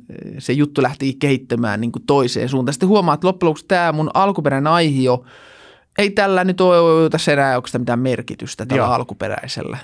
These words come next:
Speaker 2: Joo.
Speaker 1: Niin mä, mä, se voi niin kuin heivata pois ja keskittyä siihen,
Speaker 2: Joo.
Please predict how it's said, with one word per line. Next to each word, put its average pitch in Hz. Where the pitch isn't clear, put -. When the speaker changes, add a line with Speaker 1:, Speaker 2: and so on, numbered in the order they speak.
Speaker 2:
Joo. 123
Speaker 1:
Niin 135
mä, 131
mä, 135
se 127
voi 123
niin 123
kuin 143
heivata 139
pois 147
ja 127
keskittyä 131
siihen, 123
Speaker 2:
Joo. 107